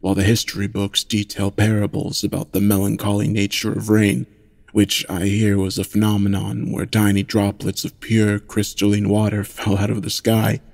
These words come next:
Sounds like a utopian dream to me. Not melancholy in the least. On any occasion,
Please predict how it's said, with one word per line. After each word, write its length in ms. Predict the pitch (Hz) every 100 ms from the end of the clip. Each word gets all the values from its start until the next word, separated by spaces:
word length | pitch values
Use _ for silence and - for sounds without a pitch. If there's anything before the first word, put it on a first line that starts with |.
| _ _ _ _ - -
Sounds 380 | - 98 98
like 180 | 101 98
a 40 | 95
utopian 640 | 95 - 107 - - 87
dream 380 | 107 104 95 92
to 160 | - -
me. 380 | 101 98 95 - - - _ _ _ _
Not 260 | 98 95 -
melancholy 640 | 95 98 98 95 107 107
in 100 | 104
the 80 | 110
least. 480 | 110 107 - - _ _ _ _ _ _ _ -
On 120 | 107
any 220 | 110 101 92
occasion, 540 | - 87 92 110